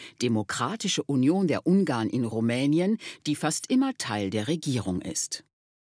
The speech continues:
Rumänien ist auch das europäische Land mit den meisten Roma, sechshunderttausend der letzten Volkszählung zufolge.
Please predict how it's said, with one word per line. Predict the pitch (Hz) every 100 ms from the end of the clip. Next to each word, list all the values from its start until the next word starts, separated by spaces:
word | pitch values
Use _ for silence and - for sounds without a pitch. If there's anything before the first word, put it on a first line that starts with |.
| _ _ -
Rumänien | 139 175 226 269 262
ist | 233 - -
auch | 139 175
das | - 214 -
europäische | - 127 104 98 - 156 180 -
Land | 113 107 151 202 139
mit | 120 -
den | 131 135
meisten | 110 98 - -
Roma, | 156 180 202 147 95 - - - -
sechshunderttausend | 110 190 - - 139 120 - 113 113 127 156 180 -
der | 220
letzten | 127 113 - 160
Volkszählung | - 123 110 - 117 98 101
zufolge. | - 101 101 87 80 -